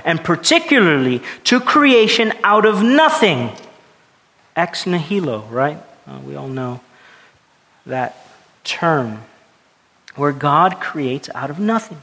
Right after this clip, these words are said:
And what does God use to create out of nothing? God uses the word, the word. But not only in creation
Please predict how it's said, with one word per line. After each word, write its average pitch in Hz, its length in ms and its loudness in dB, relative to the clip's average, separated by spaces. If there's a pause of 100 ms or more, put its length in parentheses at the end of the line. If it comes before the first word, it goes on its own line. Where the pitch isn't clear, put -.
(300)
And 170 140 2
what 240 100 4
does 247 160 0
God 214 320 0
use 214 280 -2
to - 100 -8
create 139 480 -2 (260)
out 139 180 2
of 123 140 -6
nothing? - 300 -4 (1900)
God 151 320 -2
uses 123 460 -6 (520)
the 139 140 0
word, 135 500 0 (400)
the 127 200 -10
word. 127 420 -6 (1160)
But 180 160 0
not 247 240 0
only 247 340 2
in 185 120 2
creation 147 720 0